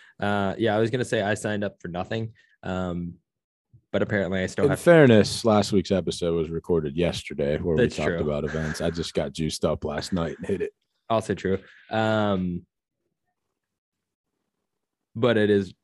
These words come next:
Speaker 1: also the realization that I'm gonna have to still train 'cause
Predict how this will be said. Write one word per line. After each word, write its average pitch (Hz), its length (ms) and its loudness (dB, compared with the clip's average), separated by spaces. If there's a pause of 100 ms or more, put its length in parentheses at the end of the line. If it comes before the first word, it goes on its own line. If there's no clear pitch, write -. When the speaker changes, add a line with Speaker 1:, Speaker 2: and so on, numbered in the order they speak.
(120)
Speaker 1:
also 90 340 -4
the 82 100 -6
realization 82 560 -6
that 82 80 -10
I'm 82 60 -10
gonna 82 140 -6
have 73 80 -8
to - 60 -18
still - 200 -10
train - 500 -10
'cause - 320 -6